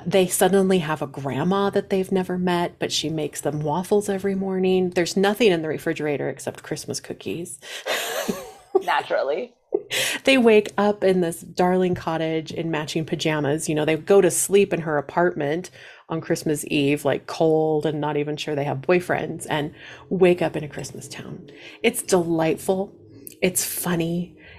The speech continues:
Speaker 2: It's predictable in just the right ways, with still keeping, you know, there's some Santa magic, there's relationship drama. You gotta root for grandma, even though she technically is no one's grandma. You love her anyway. <laughs>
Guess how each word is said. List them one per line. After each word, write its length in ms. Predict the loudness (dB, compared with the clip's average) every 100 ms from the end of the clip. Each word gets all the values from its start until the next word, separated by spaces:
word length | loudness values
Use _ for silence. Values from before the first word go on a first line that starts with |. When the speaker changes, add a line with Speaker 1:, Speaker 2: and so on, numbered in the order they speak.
| _
Speaker 2:
It's 280 | 0 0 0
predictable 800 | 0 2 2 0 0 2 4 4
in 300 | 2 0 -2 0
just 380 | 0 0 -2
the 100 | 0 0
right 260 | 0 -2
ways, 560 | -2 0 -2 -4 -6 -10 -6
with 380 | 0 0 0 -8
still 280 | 2 4 4
keeping, 520 | 2 2 6 4 2 -8 -20 -4
you 120 | 2
know, 120 | 2 2
there's 200 | -2 -4
some 160 | -4
Santa 500 | -2 2 4 4 2
magic, 840 | 2 2 0 0 -2 -2 -4 -8 -16 -20 -20 -20 -12
there's 340 | -10 -8 -4
relationship 760 | 0 4 4 4 0 0 -4 -4
drama. 760 | -6 -4 -2 -4 -4 -4 -6 -10 _ _ -8
You 140 | 0 4
gotta 200 | 6 6
root 220 | 4 2
for 100 | -2
grandma, 420 | 2 2 2 2
even 260 | 2 2 0
though 100 | 0
she 180 | -2 -2
technically 500 | -4 -4 -2 0 -2
is 160 | -2
no 140 | -2 -2
one's 220 | -6 -10
grandma. 440 | -10 -8 -8 -10 -12 -20 -16 -6
You 80 | 2
love 200 | 2 2
her 100 | -4
anyway. 560 | -2 -4 -4 -6 -8 -12 -14 -8
<laughs> 40 | -2